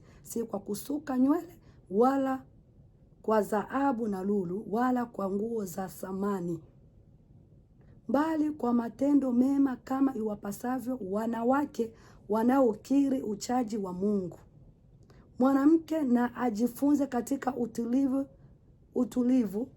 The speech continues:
akitii kwa kila namna." Haleluya. Bwana Yesu Kristo asifiwe sana. Jina la Bwana libarikiwe. Hmm? Lazima mwanamke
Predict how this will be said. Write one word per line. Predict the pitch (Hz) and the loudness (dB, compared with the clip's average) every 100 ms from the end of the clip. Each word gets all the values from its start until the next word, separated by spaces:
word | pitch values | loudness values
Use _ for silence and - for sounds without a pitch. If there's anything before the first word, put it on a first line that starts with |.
| - | -14
akitii | 208 240 - 247 - 302 311 302 - - | -8 -6 -2 -2 2 2 2 -2 -10 -6
kwa | - 220 | 0 0
kila | 208 - 294 285 277 - - | 0 4 6 6 2 -4 0
namna." | 269 269 247 240 220 - - - - - - _ | 2 4 6 4 2 -4 -20 -20 -20 -20 -20 _
Haleluya. | - - 196 202 208 247 262 269 233 - - - - - | -14 -4 -2 -2 -2 0 2 2 2 -2 -20 -20 -20 -8
Bwana | 208 220 214 | -4 -2 0
Yesu | 226 220 208 | -2 -4 -10
Kristo | 202 240 226 233 220 | -6 -6 -6 -8 -10
asifiwe | 202 - 185 - 190 | -10 -12 -12 -10 -10
sana. | 175 185 165 - - - - - - - - - - - - - - | -8 -8 -8 -12 -20 -20 -20 -20 -20 -20 -20 -20 -20 -20 -20 -20 -16
Jina | - 226 214 | -4 -2 -2
la | 208 | -2
Bwana | 208 196 | -4 -4
libarikiwe. | 180 180 170 - 208 - - - - - - - _ - - | -6 -10 -12 -12 -14 -14 -20 -20 -20 -20 -20 -20 _ -20 -6
Hmm? | 233 320 - - - | -2 -2 -6 -20 -12
Lazima | 233 220 214 | -10 -6 -6
mwanamke | 196 190 185 220 - - | -6 -8 -10 -10 -10 -18